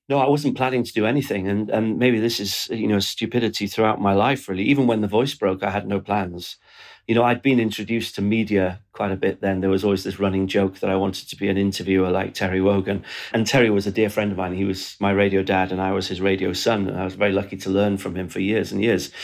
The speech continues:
But, you know, I've never planned, really. You know, I did what I did. I sang because I loved it. I, if I wasn't singing in the Albert Hall, I'd be singing in the shower. So,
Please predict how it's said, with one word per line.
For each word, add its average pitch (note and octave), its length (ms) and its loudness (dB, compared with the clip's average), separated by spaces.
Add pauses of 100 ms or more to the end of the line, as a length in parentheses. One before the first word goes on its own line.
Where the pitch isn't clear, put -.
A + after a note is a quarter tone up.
(380)
But, C3 260 2
you D#3 100 4
know, G#2+ 260 4 (540)
I've B2+ 200 0
never D3 240 2
planned, G2+ 400 -2
really. F#2 400 -4
You A2+ 100 -4
know, G2+ 200 -2
I G2+ 160 -2
did A2+ 220 0
what A2 100 -4
I A#2 80 2
did. C3+ 260 -2
I F#2 80 -6
sang G#2+ 340 -4
because G2+ 240 -4
I G2+ 80 2
loved G2+ 300 2
it. G#2+ 240 -2
I, G#2 100 -4 (400)
if - 120 -8
I A2 40 6
wasn't A#2 280 4
singing G#2+ 280 -2
in G#2 100 0
the A2 60 0
Albert G#2+ 240 0
Hall, A2 200 2
I'd G2+ 100 -2
be G#2 80 -4
singing G#2 320 0
in G#2 80 0
the G2 60 0
shower. G#2 440 0
So, G2+ 380 0